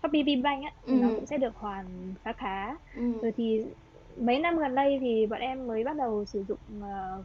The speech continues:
Speaker 1: một cái thẻ hoàn cho y tế.
Speaker 2: Ừ.
Speaker 1: Ờ, bởi vì là cũng xác định là, ừ, chuẩn bị, ừ, kế hoạch có con rồi, thế nên là
Speaker 2: Ừ.
Speaker 1: xác định là sẽ phải đi khám nhiều này,
Speaker 2: Ừ.
Speaker 1: rồi đi, ờ, ờ, chữa bệnh nhiều các thứ.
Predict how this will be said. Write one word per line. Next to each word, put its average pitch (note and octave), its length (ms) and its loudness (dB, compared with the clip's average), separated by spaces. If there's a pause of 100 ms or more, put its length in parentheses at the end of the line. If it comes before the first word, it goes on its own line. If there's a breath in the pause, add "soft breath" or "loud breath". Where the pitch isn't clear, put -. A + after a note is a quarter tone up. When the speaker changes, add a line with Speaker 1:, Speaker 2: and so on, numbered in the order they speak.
Speaker 1:
một G#3 120 -8
cái G#3 100 -6
thẻ G#3 380 -6
hoàn G3+ 280 -6
cho A#3+ 140 -8
y B3 160 -2
tế. G#3+ 320 -2 (240)
Speaker 2:
Ừ. B3+ 80 0 (840)
Speaker 1:
Ờ, A3 300 -2
bởi G#3+ 140 2
vì G#3+ 180 6
là G3+ 200 2
cũng B3+ 200 -2
xác F4+ 140 0
định D#4+ 220 -2
là, G#3 300 -4
ừ, A3 180 -2
chuẩn G3+ 180 -4
bị, C#4 140 -2 (220)
ừ, G#3+ 340 -4
kế A3 100 0
hoạch B3 160 -4
có G3+ 80 -2
con B3+ 320 0
rồi, G#3 300 0
thế G#3 80 -6
nên A3+ 140 -4
là A#3 140 4
Speaker 2:
Ừ. G#3 160 -4
Speaker 1:
xác D4 120 -4
định A3 160 -6
là F#3+ 140 -10
sẽ - 140 -12
phải G#3+ 160 -6
đi A3+ 200 0
khám G#3 360 -4
nhiều A#3 280 0
này, G3 160 -6 (120)
Speaker 2:
Ừ. A3+ 80 -6
Speaker 1:
rồi A3 180 -8
đi, A3+ 360 -6
ờ, A3+ 180 0 (440 loud breath)
ờ, G#3+ 380 -2
chữa - 140 -6
bệnh C4 280 -2
nhiều G3+ 260 0
các A3 160 -2
thứ. A3 240 4